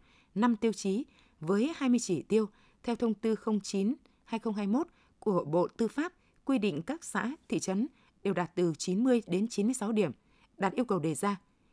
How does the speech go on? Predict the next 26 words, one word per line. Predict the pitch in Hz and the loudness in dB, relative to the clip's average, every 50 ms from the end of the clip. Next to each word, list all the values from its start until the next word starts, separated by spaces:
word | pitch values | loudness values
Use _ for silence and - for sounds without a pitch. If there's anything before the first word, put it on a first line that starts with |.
| _ _ _ _ _ _ - | _ _ _ _ _ _ -4
Kết | 339 359 | -2 0
quả | - 214 | 0 0
đánh | 156 185 214 | 2 2 0
giá | 233 - 220 202 214 277 - | 0 0 -2 -2 -2 -2 -2
có | - 285 | 0 0
mười | 277 240 185 | 2 2 2
ba | 156 208 220 214 - _ _ _ _ _ | 2 0 -2 -2 -4 _ _ _ _ _
trên | - - 262 233 | -2 0 2 2
mười | 208 180 | 2 2
ba | - 208 220 208 | 0 -2 -4 -4
xã, | - - - 196 185 220 262 302 - _ _ | -6 -6 -4 -4 -2 -2 -4 -6 -10 _ _
thị | - 170 | -6 -6
trấn | 143 - 180 185 220 285 - | -4 -4 -4 -4 -4 -4 -4
đạt | - 196 - - | -6 -6 -6 -2
chuẩn | - 202 175 139 | -2 -2 -2 -2
tiếp | 131 - 285 330 - | -2 -2 -4 -2 0
cận | - 190 160 | -2 -2 -2
pháp | - - 311 - | -4 -8 -6 -2
luật, | - 190 - - _ _ - | 0 -2 -2 -2 _ _ -6
đạt | 185 160 - | -6 -6 -4
tỷ | 160 143 | -4 -2
lệ | 120 143 151 | -2 -2 -2
một | 143 147 | -4 -4
trăm | 135 - 196 | -6 -6 -6
phần | 165 - 147 135 | -6 -6 -8 -8
trăm. | - - 185 | -6 -4 -4